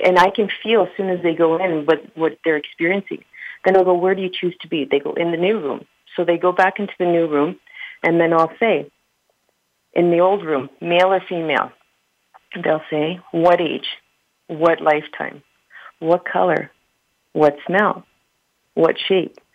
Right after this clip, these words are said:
And then I go, "Okay, is there an animal? What animal?" And then I'll go, "I, is it this life?" And they'll go, uh, they'll say, "Yes." And then I go, "Okay, give me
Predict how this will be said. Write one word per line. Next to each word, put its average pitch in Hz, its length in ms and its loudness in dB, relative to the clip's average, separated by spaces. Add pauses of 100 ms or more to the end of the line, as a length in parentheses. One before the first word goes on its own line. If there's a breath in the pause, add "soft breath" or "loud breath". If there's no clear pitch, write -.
(360 soft breath)
And 175 120 2
then 175 120 4
I 170 80 4
go, 175 220 2
"Okay, 175 420 -2 (440)
is 170 160 -2
there 170 220 2
an 170 80 -2
animal? 175 460 0
What 160 200 4
animal?" 151 360 0 (760 loud breath)
And 185 160 4
then 180 120 6
I'll 170 100 2
go, 170 220 4 (100)
"I, - 40 -2 (180)
is 165 180 0
it 160 180 -2
this - 220 0
life?" 202 320 0 (260)
And 170 200 -2
they'll 165 300 0
go, 160 240 2 (340)
uh, 156 540 4 (100)
they'll 165 260 2
say, 165 320 2 (280)
"Yes." 139 280 2 (160)
And 160 140 0
then 160 80 4
I 156 60 2
go, 151 180 4
"Okay, 151 240 -2
give 160 180 -2
me 202 260 0